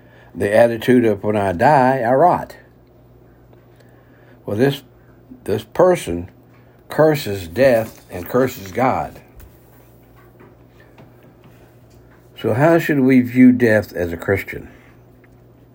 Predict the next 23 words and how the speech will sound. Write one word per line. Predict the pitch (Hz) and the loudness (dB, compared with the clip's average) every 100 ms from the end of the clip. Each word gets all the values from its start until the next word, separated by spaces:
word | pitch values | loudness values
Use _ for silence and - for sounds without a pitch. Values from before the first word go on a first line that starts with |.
| - - _ - - - - - _ | -20 -20 _ -20 -20 -20 -20 -20 _
Well, | 90 110 160 - | 0 0 0 -6
the | - - 95 | -8 -4 -2
Bible | 107 165 160 | 0 0 0
says | 101 90 92 123 | -4 -2 -2 -2
it's | 104 | -4
precious | - 127 170 151 113 110 | -2 0 0 0 -8 -6
in | 107 | -6
the | 104 | -4
sight | 98 113 123 | -4 2 2
of | 131 | 2
the | 143 | 0
Lord. | 143 170 123 67 - _ _ _ | 2 2 2 -2 -14 _ _ _
In | - | -8
other | 101 107 | -4 -2
words, | 110 120 113 | -2 -2 -4
w-, | - - 110 - - - | -10 -12 -10 -10 -14 -6
what | 117 | -4
we're | 107 | -2
doing | 107 156 175 | -2 -2 0
is | 127 101 | -2 -4
we're | 101 | -6
going | 107 123 127 | -2 -2 0
home. | 170 214 - | -2 -2 -6